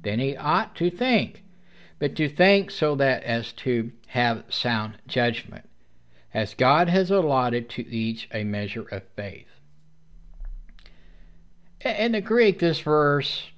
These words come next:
i-, is really not clear in, in the English. I don't care what version, translation, whatever you use.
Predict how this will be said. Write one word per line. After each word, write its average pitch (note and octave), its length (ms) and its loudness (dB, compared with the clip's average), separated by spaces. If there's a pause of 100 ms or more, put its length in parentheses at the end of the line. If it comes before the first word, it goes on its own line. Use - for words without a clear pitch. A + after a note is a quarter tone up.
(880)
i-, - 40 -12
is C#3 400 -6
really D3+ 240 2
not A#2+ 220 -2
clear A2+ 420 2
in, A2 300 -4
in G#2 240 -4
the G2+ 100 -6
English. G2+ 500 -4
I C3 160 2
don't A#2 140 2
care C3+ 140 -2
what B2 180 -4
version, A2+ 480 -2
translation, G#2+ 600 -6
whatever G#2 320 -4
you G2+ 200 -6
use. B2+ 440 4